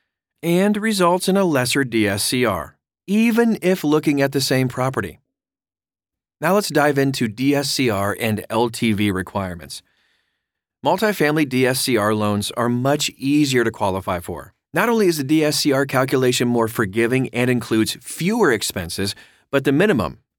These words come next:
is usually one point one five X or even one point zero zero X D S C R ratio. Leverage, L T V ratio, is generally up to seventy-five percent as well,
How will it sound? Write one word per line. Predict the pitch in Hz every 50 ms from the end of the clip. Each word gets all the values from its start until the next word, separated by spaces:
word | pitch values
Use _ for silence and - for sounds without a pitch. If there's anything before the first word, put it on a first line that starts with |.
| _
is | _ 110 110 107
usually | 117 139 135 139 139 131
one | 113 101 117 147 175
point | 170 151 151 156 95
one | - 123 139 139
five | 139 127 120 123 120
X | - - 110 113 113 -
or | 123 113
even | 107 120 120 117 110 101
one | 107 120 123
point | 120 - 123 120 87 95
zero | 107 120 110 104 104
zero | 92 104 135 156 147 113 -
X | - 92 95 95 - -
D | - 95 110 110 107
S | 104 104 101
C | - - 127 101
R | 92 90 95 101
ratio. | 101 160 226 269 254 - 143 107 80 - - _ _ _ _ _ _ _ _ _ _ _ _ _ _ _ _ _ _ _ _
Leverage, | 120 147 185 214 185 139 117 139 170 - - - - - _
L | - 110 110
T | 104 - 110
V | 101 107 104
ratio, | 95 90 90 87 - 98 92 - - _ _ _ _ _ _ _
is | - 131 110
generally | 107 - 127 143 151 156 156 160 151 156 147 -
up | 120 127 123
to | - - 120
seventy-five | - - - 127 120 117 127 127 117 - 117 101 104 101
percent | - 110 101 - - - 92 87 -
as | 98 90 87
well, | 87 98 90 76 71 -